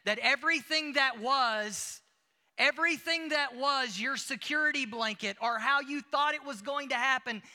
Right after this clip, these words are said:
that that's over, that this is a new beginning.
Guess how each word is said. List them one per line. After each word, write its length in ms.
that 140
that's 320
over, 360
that 200
this 260
is 240
a 380
new 300
beginning. 580